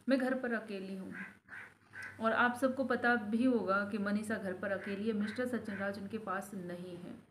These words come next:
बर्थडे पर भी उनके पास नहीं है, तो आपके दिमाग में ये था कि कहाँ है मिस्टर सचिन राज?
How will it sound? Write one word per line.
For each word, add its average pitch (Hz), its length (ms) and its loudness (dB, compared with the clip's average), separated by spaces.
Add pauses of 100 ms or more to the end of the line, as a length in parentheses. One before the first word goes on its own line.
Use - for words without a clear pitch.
(760)
बर्थडे 247 600 4
पर 262 240 2
भी 254 140 2
उनके 240 240 6
पास 226 300 -2
नहीं 202 300 -2
है, 208 200 -4 (120)
तो 202 60 -4
आपके 202 300 -2
दिमाग 202 420 -2
में 202 80 -2
ये 202 140 -2
था 208 80 -6
कि 214 120 -12
कहाँ 214 400 2
है 226 100 2
मिस्टर 185 320 -2
सचिन 170 380 -6
राज? 165 200 -8